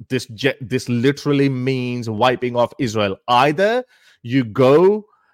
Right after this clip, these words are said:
um, uh, either you leave this piece of land, or you come and live under, um, uh, under an Islamic rule or Palestinian rule. Um, and in the process, if you get killed, you get killed.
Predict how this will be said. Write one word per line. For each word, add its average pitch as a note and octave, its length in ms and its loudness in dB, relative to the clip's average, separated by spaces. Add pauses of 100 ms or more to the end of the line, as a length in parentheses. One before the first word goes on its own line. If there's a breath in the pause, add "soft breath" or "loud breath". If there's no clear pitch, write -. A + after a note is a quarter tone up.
(100)
um, B2+ 380 2
uh, A#2+ 180 2
either C3 240 4
you A#2 160 2
leave C3 400 -2
this - 320 -6
piece - 300 -8
of E3+ 80 0
land, A3+ 380 2 (120)
or B2+ 160 2
you C3 220 0
come D#3 420 -2
and B2 220 -4
live C3 260 2
under, B2 420 0
um, A2+ 280 -6 (240)
uh, A2+ 160 -2
under A#2 260 0
an A2 80 -2
Islamic A#2+ 480 -2
rule D#3+ 240 0
or A#2 100 -4
Palestinian B2+ 560 -6
rule. F3 300 -2 (340 soft breath)
Um, B2+ 360 0
and D3 180 2
in D#3 80 -6
the D3+ 60 -2
process, D#3+ 540 -4
if C#3 120 -12
you D3 60 -6
get D3 160 -4
killed, D3+ 180 -4
you D3 80 -4
get D3+ 160 -2
killed. E3+ 240 -2